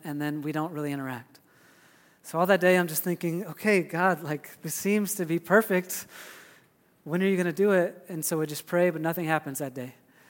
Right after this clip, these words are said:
The next morning, we had thought we were gonna go back into the town and s-, explore Sorrento, but we decided that we just wanted to rest and just go hang out on the roof.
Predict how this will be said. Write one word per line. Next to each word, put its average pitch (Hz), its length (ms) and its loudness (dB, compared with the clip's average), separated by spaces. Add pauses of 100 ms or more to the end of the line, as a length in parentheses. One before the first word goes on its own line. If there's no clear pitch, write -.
(560)
The 180 60 -2
next 208 220 4
morning, 214 280 4
we 190 80 2
had 185 120 -2
thought 185 180 6
we 185 60 2
were 180 80 2
gonna 175 140 0
go 175 260 4
back 170 320 0
into 175 120 -2
the 170 100 -2
town 165 360 0
and 165 100 -4
s-, 156 120 -8
explore 165 400 -2
Sorrento, 160 460 -4
but 160 80 -2
we 156 80 -2
decided 175 540 0
that 160 100 0
we 156 80 -4
just 160 160 -10
wanted 156 180 -4
to 143 80 -10
rest 175 460 0
and 151 160 -12
just 151 200 -8
go 165 140 -2
hang 165 180 -2
out 160 140 0
on 147 80 -4
the 143 80 -6
roof. 208 400 0